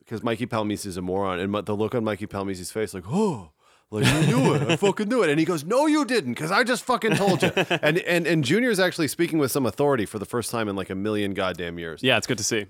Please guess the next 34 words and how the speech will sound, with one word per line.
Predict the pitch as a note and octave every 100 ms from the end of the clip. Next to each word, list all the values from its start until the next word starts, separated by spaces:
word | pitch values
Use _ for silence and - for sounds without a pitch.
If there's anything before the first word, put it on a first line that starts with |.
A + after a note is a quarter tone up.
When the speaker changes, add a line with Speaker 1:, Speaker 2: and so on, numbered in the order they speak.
| _
Speaker 1:
And | C3 B2
then | C#3+ E3+
he | D#3+ D#3
puts | - C#3+ -
his | B2+
tank | - A#2 -
top | D#2+ -
on | G1+ - E2+ - A#2+ -
in | A#2+
the | A2+
funniest | - B2 B2 C#3 A#2
way, | A#2 A#2
where | G2 G2
he | G#2+
puts | A2+ -
the | A#2
whole | G#2+ C3+
thing | C3 C3+ C3
over | C3 A2
his | G#2 -
head | A#2+ A#2 F2 F2+ -
and, | G2
like, | F#2
lets | G2+ G2 F#2+
it | F2
rest | G#2+ -
on | A2+
his | F#2+
shoulders, | - G2+ A2 G#2+
and | G#2
then | G#2+
he |
puts | - A2+ F#2+
one | G#2 A#2